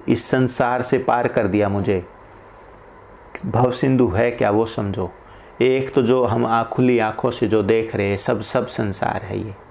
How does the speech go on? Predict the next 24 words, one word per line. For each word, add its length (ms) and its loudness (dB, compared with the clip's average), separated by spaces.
और 140 2
एक 400 2
मन 220 2
के 200 0
अंदर 300 2
जितने 420 2
भी 160 4
विचार 380 0
चलते 380 -4
हैं 200 -4
सूक्ष्म 440 0
संसार 520 -4
है 60 -6
वो, 180 -6
कभी 200 2
कुछ 260 -2
विचार 340 0
आता 240 -2
है, 120 -2
कभी 220 2
कुछ 260 -2
विचार 360 0
आता 220 -4
है, 180 -6